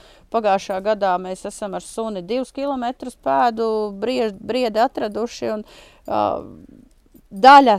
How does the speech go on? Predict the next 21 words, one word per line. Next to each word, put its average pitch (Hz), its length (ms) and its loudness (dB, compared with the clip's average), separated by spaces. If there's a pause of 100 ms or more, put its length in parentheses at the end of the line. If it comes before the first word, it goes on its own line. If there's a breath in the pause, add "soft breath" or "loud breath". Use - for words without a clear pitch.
to 196 220 0
pieņem, 285 600 4 (420 loud breath)
tā 247 220 -6
kā 226 140 2
kolektīvs 214 680 0
to 180 120 -4
pieņem, 294 500 -2
un 247 100 0
daļa 311 280 2
pateica: 226 580 -2
"Ak, 226 100 -8
Dievs, 285 320 -4
kur 285 140 -8
tu - 140 -12
viņu 220 200 -6
atradi? 233 420 0
Mums 202 220 -10
tagad 220 240 -4
viņš 208 240 -10
ir 214 80 -2
ārā, 294 300 4